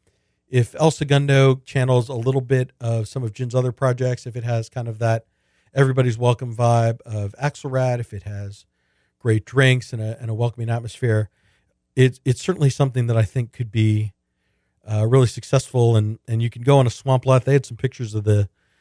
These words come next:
the construction. The pool is already built, so that's a good sign. The cabanas still need to be built. They obviously, they still need a liquor license before they'll be ready to open, but look for that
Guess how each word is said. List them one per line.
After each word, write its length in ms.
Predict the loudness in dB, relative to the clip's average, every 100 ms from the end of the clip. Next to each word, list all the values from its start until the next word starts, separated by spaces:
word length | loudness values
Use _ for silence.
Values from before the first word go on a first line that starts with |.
| _ _ -10
the 60 |
construction. 540 | -8 -4 0 0 2 0
The 80 |
pool 300 | 2 4 6
is 80 | 6
already 260 | 6 4 4
built, 340 | 4 2 0
so 420 | -4 2 2 2 _ _ _ _ _ _ 0
that's 220 | 0 2
a 60 | 0
good 200 | 0 0
sign. 380 | 2 6 4
The 60 | 2
cabanas 400 | -2 0 0 -2
still 160 | -4 -6
need 160 | -6
to 80 | -4
be 80 | -6
built. 360 | 2 4 4
They 100 | 2
obviously, 320 | 0 0 -6 -8
they 80 |
still 180 | -8 -6
need 140 | -4 0
a 40 |
liquor 240 | -2 -2
license 380 | -2 -2 -4 -12
before 300 | -20 -10 -6
they'll 120 | -4
be 120 | -4 -2
ready 240 | -2 -2
to 60 | -4
open, 320 | -6 -8 -10
but 120 | -10
look 160 | -12 _
for 140 | -4
that 280 | -2 -2